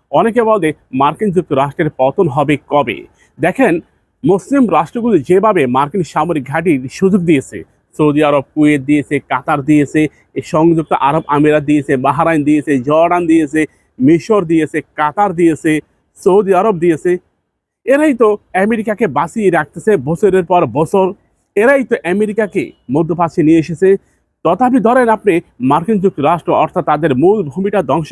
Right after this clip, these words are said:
করে দিলেন, তারপরে সারা পৃথিবীতে তাদের সাড়ে নয়শো সামরিক ঘাঁটি রয়েছে, যেখানে আমেরিকার প্রায় বত্রিশ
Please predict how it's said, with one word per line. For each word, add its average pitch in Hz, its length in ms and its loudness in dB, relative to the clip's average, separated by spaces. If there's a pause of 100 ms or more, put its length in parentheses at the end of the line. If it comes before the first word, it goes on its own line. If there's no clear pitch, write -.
(120)
করে 156 140 -2
দিলেন, 123 240 -6 (360)
তারপরে 175 360 0 (120)
সারা 160 220 0 (180)
পৃথিবীতে 208 500 -2 (340)
তাদের 143 260 0 (100)
সাড়ে 151 240 0 (180)
নয়শো 147 340 0 (100)
সামরিক 127 400 -2
ঘাঁটি 156 220 0
রয়েছে, 123 280 0 (380)
যেখানে 208 440 0 (220)
আমেরিকার 196 440 -2 (420)
প্রায় 143 240 -2 (340)
বত্রিশ 185 680 0